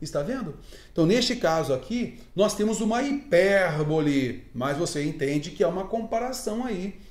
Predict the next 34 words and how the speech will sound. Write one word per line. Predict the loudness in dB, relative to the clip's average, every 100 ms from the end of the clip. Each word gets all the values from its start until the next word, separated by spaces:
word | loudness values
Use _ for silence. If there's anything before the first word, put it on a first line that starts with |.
| -10
tá? | -4 -4 -4 -12 2
E | 8
a, | 8 8
a | 6
hipérbole, | 4 2 0 2 2 0 4
ela | 4 4
também | 2 0 0
é |
carregada | -2 0 0 2 0 2 0 4 4
da | 4
noção | 0 -2 -2 -2 0
da | -2
metáfora, | -2 -4 -2 -2 -2 -2 -4 -2 -4 -6
beleza? | -2 2 2 0 -4 -12 4
Então, | 10
olha | 10 10
só, | 6 6
essa | 6 6
montanha | 4 2 2 0
é | 0
como | -2 -2
se | -4
fosse, | -8 -2 0 0 -6 -12 -6
essa, | -2 2 0
essa | 0 -2
quantidade | -2 0 2 2 2
de | 0
galhos | 0 2 4 2 0 -4 -6
é |
como | -2 -2
se | -2
fosse | -4 -4 -4 -4
uma | -4 -2
montanha, | -2 -2 -2 -2 -2 -2 -4